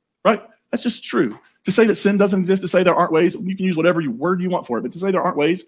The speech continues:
we're doing real damage and harm to the world and ourselves and others, that would just be not paying attention. Of course, of course, sin is a thing.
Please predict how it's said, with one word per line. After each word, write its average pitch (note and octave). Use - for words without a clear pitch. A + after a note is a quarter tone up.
we're D#3+
doing D#3+
real D#3
damage C#3
and B2+
harm D3+
to F#3
the F#3
world A3+
and G3
ourselves G3
and G3+
others, A#3
that C#4+
would A#3
just -
be G#3
not F#3
paying D#3
attention. B2+
Of -
course, -
of -
course, A#3
sin D#3+
is D3
a C3
thing. E3+